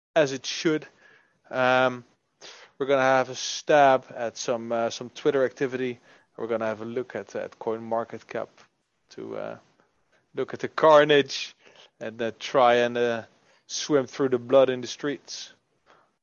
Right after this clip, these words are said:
I think it's gonna be a pretty interesting episode. Potentially, uh, a guest will pop in during this, uh, episode. Um, we'll, we'll, we'll, we'll see how it goes. Um,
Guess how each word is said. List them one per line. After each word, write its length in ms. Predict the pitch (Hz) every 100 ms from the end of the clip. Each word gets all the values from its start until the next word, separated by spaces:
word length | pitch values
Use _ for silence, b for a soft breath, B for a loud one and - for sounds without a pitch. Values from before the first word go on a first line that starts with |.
| -
I 60 |
think 220 | - 113 -
it's 120 | -
gonna 220 | 120 110
be 120 | 120
a 40 | 110
pretty 360 | - 123 120
interesting 420 | 127 - - 131
episode. 500 | 120 - - 123 85 - b b b b _ _ _ _ _ _ -
Potentially, 840 | - 233 277 - 262 220 131 110 _ _ _ -
uh, 440 | 156 147 143 139 -
a 80 |
guest 400 | 139 175 196 -
will 120 | 185 170
pop 280 | 185 180
in 140 | 190 180
during 220 | 180 180
this, 120 | 165
uh, 260 | 180 170 165
episode. 480 | 165 156 - 175 170 _ B B B B -
Um, 360 | 117 120 120 117 _ - - _ -
we'll, 200 | 135 131
we'll, 160 | 131
we'll, 560 | 123 120 123 127 131 117
we'll 140 | 127 120
see 160 | -
how 120 | 120
it 200 | 117 113
goes. 400 | 123 117 107 - -
Um, 320 | 92 95 98